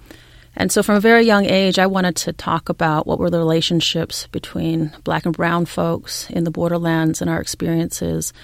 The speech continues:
with, with state violence. And my whole trajectory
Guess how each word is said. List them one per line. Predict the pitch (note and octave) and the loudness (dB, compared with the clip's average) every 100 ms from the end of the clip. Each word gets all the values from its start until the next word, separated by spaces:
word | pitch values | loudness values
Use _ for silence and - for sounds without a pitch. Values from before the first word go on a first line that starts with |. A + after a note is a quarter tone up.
| - - - | -20 -20 -14
with, | - E3 D#3+ E3 - | -4 0 0 -2 -4
with | E3 | -6
state | - E3+ D#3 | 0 0 0
violence. | C#3+ F#3 F#3+ D#3 - - - - | -2 -2 -2 -2 -4 -10 -10 -4
And | D#3+ D#3+ D#3+ E3 | -2 0 -2 -2
my | - E3+ | 0 4
whole | G3 E3+ | 4 4
trajectory | E3 - E3 F#3 - D#3 D3+ C#3+ | 0 -6 0 0 0 -4 -2 -4